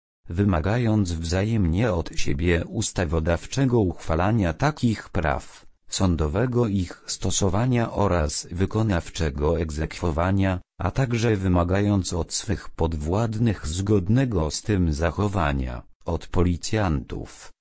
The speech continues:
aresztowania, od prokuratorów i sędziów, skazywania, od urzędników penitencjarnych, karania, od policji, milicji i tym podobne, rozpędzania antykatolickich ruchów i opozycji,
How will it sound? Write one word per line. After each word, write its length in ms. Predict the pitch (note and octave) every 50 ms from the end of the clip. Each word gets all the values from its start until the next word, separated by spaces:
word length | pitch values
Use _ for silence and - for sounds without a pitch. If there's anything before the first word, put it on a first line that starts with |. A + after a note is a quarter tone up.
| _ -
aresztowania, 1000 | F#2+ F#2 E2+ D#2+ - - - E2+ F2 G2 G#2 F2+ D2 C2+ C2 B1 A#1+ - - - _ -
od 220 | - F2 E2 - -
prokuratorów 1040 | - - G2 G2 - - G2 E2+ D2+ C#2+ - - A2+ A#2+ A#2+ A2 G2+ F#2+ - - - -
i 80 | -
sędziów, 840 | C3+ - D#3 D3+ C#3+ A#2 F2 C#2+ C2+ C#2 C#2 C#2 C2+ - - - - - _ _ - -
skazywania, 920 | - - - - B2+ G#2+ G2+ F#2+ E2+ D2 E2+ F2+ G2 G2 F#2+ F#2+ F#2 F2+ - _ _ _ -
od 200 | F#2 F2+ E2+ E2
urzędników 1040 | D#2 D2 C#2+ C#2+ D#2+ E2 D#2+ D#2 D2 D#2 G2 A2+ B2+ B2+ - - F2+ D#2+ - - -
penitencjarnych, 1400 | - G2 G2 G#2 G2+ F2+ F2+ E2+ E2 E2+ - - - G#2+ G2+ F#2 F#2 E2 D2+ C2 B1 A#1+ - - - - - _ _ _ _ -
karania, 720 | - F#2+ G2 F#2+ F#2 E2+ D#2 C2+ C2+ C#2+ F2+ A2 C3+ - - - _ -
od 200 | - E2 - -
policji, 760 | - - D2+ E2 G2+ A#2+ A#2 - - - - E2 D2+ C#2 - _ - -
milicji 840 | - G2 G2+ G2 F2+ G#2+ A#2+ A#2+ - - - - D#3 D#3 D3+ - - _ _ _
i 220 | - - - G#2
tym 260 | - - G#2+ G2+ F2+ D#2+ D2+ -
podobne, 680 | - - D#2 G#2 G#2+ G2+ D#2+ D#2 D#2 D#2 D#2 D2+ D2 - _ _ _ -
rozpędzania 1000 | F#2 F2+ F#2+ - - - G2 F#2 F2+ E2+ E2 F2 E2+ D#2+ D#2+ D#2+ D2+ D2+ D2+ -
antykatolickich 1300 | - A2 A#2 A2 - - E2+ - - D#2+ - - E2 E2+ G#2+ C3 C3+ - - - - A#2+ A2+ - - -
ruchów 640 | - B2+ B2+ A#2+ - - - G#2 G#2 F#2 - - - -
i 140 | - D3 D#3
opozycji, 840 | C#3+ B2 - - - D#2+ D#2 F2+ F#2 - - - - F2 - -